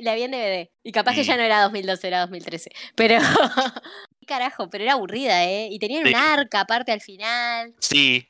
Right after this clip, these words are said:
Speaker 2: Sí, no, es que el
Speaker 1: Sí,
Speaker 2: tema
Speaker 1: es que
Speaker 2: es, es, o sea, es estúpida pero aburrida. No es tan estúpida co-, como que sea divertida. Como Escoge Tormenta, ¿esa la viste?
Speaker 1: Pa, la vi. Qué bodrio
Speaker 2: <laughs>
Speaker 1: que es.
Speaker 2: Ah, no, ¿ves? Yo la disfruté esa.
Speaker 1: Vos, ¿qué le, qué le pasó a Gerard Butler? Gerard
Speaker 2: Ah,
Speaker 1: Butler
Speaker 2: bien.
Speaker 1: pasó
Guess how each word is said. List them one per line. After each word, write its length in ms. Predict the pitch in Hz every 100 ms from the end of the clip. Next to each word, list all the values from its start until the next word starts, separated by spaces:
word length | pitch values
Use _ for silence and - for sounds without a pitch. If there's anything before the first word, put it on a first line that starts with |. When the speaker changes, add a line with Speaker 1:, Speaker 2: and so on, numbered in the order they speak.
| - -
Speaker 2:
Sí, 120 | 190
no, 100 | 226
es 60 | -
que 140 | 185
el 60 | 190
Speaker 1:
Sí, 60 | 196
Speaker 2:
tema 260 | 254 269
Speaker 1:
es 60 | 208
que 60 | 170
Speaker 2:
es, 60 |
es, 60 | 170
o 60 |
sea, 120 | - 180
es 160 | 226
estúpida 500 | - - 226 220 254 214
pero 140 | 170
aburrida. 480 | 147 151 156 113 120
No 140 | 156
es 200 | 226 -
tan 180 | - 208
estúpida 240 | - 214
co-, 100 | 190
como 140 | - 151
que 60 |
sea 100 | 135
divertida. 500 | 180 147 170 170 104 - - -
Como 160 | 147 147
Escoge 160 | - 196
Tormenta, 380 | 156 170 147 131
¿esa 140 | -
la 60 | 143
viste? 360 | 156 180 135 - -
Speaker 1:
Pa, 300 | 233 233 214
la 140 | 202
vi. 280 | 226 220 - _ _ _
Qué 120 | 233
bodrio 460 | 220 226 240 247 240
Speaker 2:
<laughs> 200 | 220 -
Speaker 1:
que 100 | 214
es. 40 | 220
Speaker 2:
Ah, 60 |
no, 140 | 180 180
¿ves? 200 | 226 -
Yo 80 | 220
la 80 | 240
disfruté 420 | - 156 170 147
esa. 420 | 139 - - -
Speaker 1:
Vos, 220 | 262 330 277 - -
¿qué 60 | 427
le, 60 | 554 - _ -
qué 100 | 427
le 120 | 523
pasó 200 | 370 330
a 60 | 311
Gerard 340 | 339 339 220
Butler? 520 | 180 208 175 170 160 _ _ _ _ -
Gerard 220 | 403 403
Speaker 2:
Ah, 100 | 339 392
Speaker 1:
Butler 200 | 392 381
Speaker 2:
bien. 100 | -
Speaker 1:
pasó 260 | 240 294